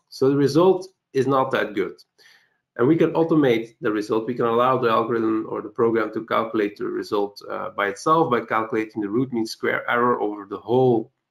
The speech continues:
uh, prediction. We get the value of zero point seven four, uh, which is not good because you're predicting a value of zero or one, and you make a mistake of zero point seven four in average.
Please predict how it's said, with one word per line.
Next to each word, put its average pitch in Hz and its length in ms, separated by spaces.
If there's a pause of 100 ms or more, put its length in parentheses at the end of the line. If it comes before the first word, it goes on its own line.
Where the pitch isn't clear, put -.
(160)
uh, 98 200
prediction. 143 600 (300)
We 123 80
get 135 160
the 131 60
value 123 400
of - 120
zero 117 240
point 110 220
seven 101 320
four, - 360 (240)
uh, 104 140 (140)
which 127 160
is 131 80
not 135 260
good 104 180
because 110 240
you're 131 100
predicting 135 420
a 110 60
value 117 280
of 110 80
zero 120 240
or 110 180
one, 147 380 (220)
and 127 100
you 131 80
make 120 200
a 113 40
mistake 117 320
of 107 100
zero 113 200
point 107 200
seven 104 260
four 107 240
in - 80
average. 131 500